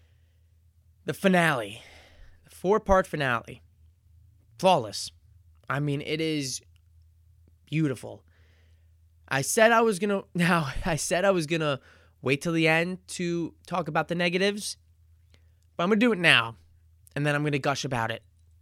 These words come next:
to the end of the, the episode. The only part that sucks about watching these episodes is that Rebels exists.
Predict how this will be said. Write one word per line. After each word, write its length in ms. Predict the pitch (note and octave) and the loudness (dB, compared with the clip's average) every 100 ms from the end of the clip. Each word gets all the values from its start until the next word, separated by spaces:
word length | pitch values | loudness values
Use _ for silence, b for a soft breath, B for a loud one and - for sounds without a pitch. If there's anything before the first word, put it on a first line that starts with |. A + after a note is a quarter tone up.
| - | -12
to 140 | - B2+ | -6 -4
the 140 | A#2+ | -4
end 140 | A2+ | -6
of 80 | A2+ | -12
the, 240 | G#2 G2+ - | -12 -14 -6
the 80 | A#2+ | 0
episode. 520 | B2 B2 - A2+ A#2 - _ _ _ _ _ _ _ _ _ _ _ _ _ _ _ _ _ _ | 0 0 -8 -8 -12 -20 _ _ _ _ _ _ _ _ _ _ _ _ _ _ _ _ _ _
The 180 | D3+ G3 | -6 -4
only 440 | G3+ A#3+ C#4 D4+ C#4+ | -2 0 2 2 0
part 480 | - A3+ A#3+ A3+ _ | 2 6 6 2 _
that 160 | F3+ F3 | -4 -2
sucks 600 | - G3+ D#3+ - - - | 2 8 6 6 -10 -8
about 340 | C#3+ D#3 D#3 A2 | -2 2 2 4
watching 680 | D3 F3+ G3+ G#3+ G3 F#3 D#3 | 8 8 8 2 -2 -4 -2
these 240 | F3 D#3+ | -2 0
episodes 760 | - D#3+ D3 A#2 G2+ F#2+ - - _ _ _ _ _ _ _ _ _ _ b b b b | -2 0 -2 -4 -8 -12 -18 -20 _ _ _ _ _ _ _ _ _ _ b b b b
is 220 | F3 E3+ D#3+ | 0 2 4
that 300 | G3 F#3 - | 6 6 2
Rebels 760 | C3+ C#3+ G#3+ G3 F3+ E3 D#3+ - - | 0 6 6 6 2 0 -4 -6 -4
exists. 760 | D#3+ D3 A3+ - - - - | 0 6 6 4 -4 -8 -12